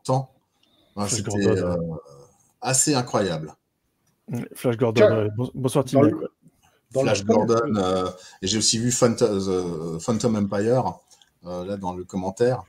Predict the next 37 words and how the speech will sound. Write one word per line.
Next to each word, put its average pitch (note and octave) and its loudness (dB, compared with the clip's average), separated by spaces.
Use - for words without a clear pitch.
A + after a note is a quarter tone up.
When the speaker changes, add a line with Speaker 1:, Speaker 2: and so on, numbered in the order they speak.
Speaker 2:
Mm, D3 2
Speaker 1:
Euh, F3 2
Speaker 2:
mm. A#2+ 2
Speaker 1:
deux C3 6
sérials, A#2+ 6
euh, F#2 0
de F#2+ 0
mille A#2+ 4
neuf B2 2
cent - -2
quarante A#2 0
et G#2+ -8
quarante A2 -6
et - -8
un, A2+ -6
si G#2+ -6
je F#2+ -6
me F#2+ -2
souviens A2+ -2
bien. F2+ -10
Quoique A#2+ 4
Flash B2 4
Gordon, C3 6
c'est A#2 -4
peut-être - -4
mille A#2 0
neuf A2+ -2
cent A2 -2
trente-neuf, G#2+ -8
mais F2 -2
peu G2 -10
importe. F2 -4
Speaker 3:
Remarque B2+ 6
Speaker 1:
Mais A#2+ 8
ouais, G3+ 8
Speaker 3:
que - -4
t'as, B2+ 4